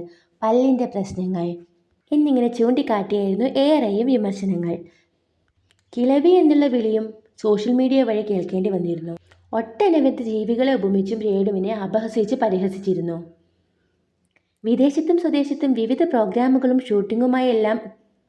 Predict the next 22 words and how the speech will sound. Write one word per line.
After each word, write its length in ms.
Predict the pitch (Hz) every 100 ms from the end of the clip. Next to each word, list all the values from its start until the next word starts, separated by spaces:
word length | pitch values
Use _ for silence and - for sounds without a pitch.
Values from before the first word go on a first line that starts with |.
| _ _ _ _ 269
നിന്ന് 260 | 277 330
തിരിയാൻ 340 | 403 254 226 247
രേണുവിന് 380 | 226 196 202 226
സമയമില്ല. 540 | 226 190 190 185 165 170 165 _ - _
ബി 120 | 196 214
ബിയിൽ 220 | 269 311
പോയതോടെ 480 | 311 254 233 190 214 -
ഇമേജ് 360 | 220 202 202
അടക്കം 300 | 196 175 208 208
മാറി. 300 | 175 165 175 - - _ -
ഇപ്പോഴിതാ 500 | - 254 208 190 180 - -
തൻ്റെ 260 | _ 233 247
ഫിനാൻഷ്യൽ 480 | 254 208 202 202 269
സ്റ്റാറ്റസിനെ 480 | 262 233 233 233 226
പറ്റി 300 | 202 196 196 202 - _ _
കുറിച്ചും 360 | 190 180 190
തൻ്റെ 240 | 185 202 196
പല്ലിൻ്റെ 380 | 196 190 214 247
പ്രശ്നങ്ങൾ 460 | 233 208 226 240
പരിഹരിക്കാൻ 500 | 240 220 220 214 220
ചിലർ 240 | 208 208 202
അവസരം 440 | 180 180 202 233